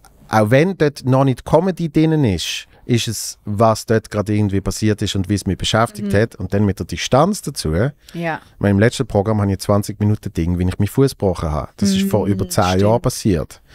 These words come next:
Speaker 1: Aber ich hatte dort, äh, noch Aufnahmen gehabt, wie ich dann halt noch mit der Krücke
Speaker 2: Mhm.
Speaker 1: in dieser Late-Night-Show einfach alles erzählt habe.
Speaker 2: Bist du mit der Krücke in die Late-Night-Show?
Speaker 1: Ja,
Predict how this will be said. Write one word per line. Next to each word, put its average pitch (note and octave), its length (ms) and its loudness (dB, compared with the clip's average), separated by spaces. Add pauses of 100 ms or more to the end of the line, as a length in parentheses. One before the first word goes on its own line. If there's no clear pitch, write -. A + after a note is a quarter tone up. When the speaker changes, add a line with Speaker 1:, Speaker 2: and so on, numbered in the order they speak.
(580)
Speaker 1:
Aber G2+ 340 2
ich F#2+ 140 -2
hatte G#2 260 2
dort, - 80 -8
äh, G2 300 0
noch G2 140 4
Aufnahmen A2+ 540 2
gehabt, F#2 420 0
wie F#2+ 200 4
ich F2+ 100 2
dann F#2+ 200 0
halt F#2 380 2
noch F#2 160 0
mit G#2+ 200 2
der B2 80 -4
Krücke A2+ 540 0
Speaker 2:
Mhm. A3 380 -2
Speaker 1:
in F#2+ 100 0
dieser F2+ 220 2
Late-Night-Show G#2 800 0 (1000)
einfach A2 240 0 (120)
alles F#2+ 300 0
erzählt A2+ 400 2
habe. E2 200 -2 (320)
Speaker 2:
Bist - 120 -12
du G#3 40 -4
mit G3 100 -4
der A3 80 -4
Krücke B3+ 560 -2
in G#3+ 180 -4
die G#3+ 120 -2
Late-Night-Show? G3+ 760 -2 (100)
Speaker 1:
Ja, G#3+ 420 6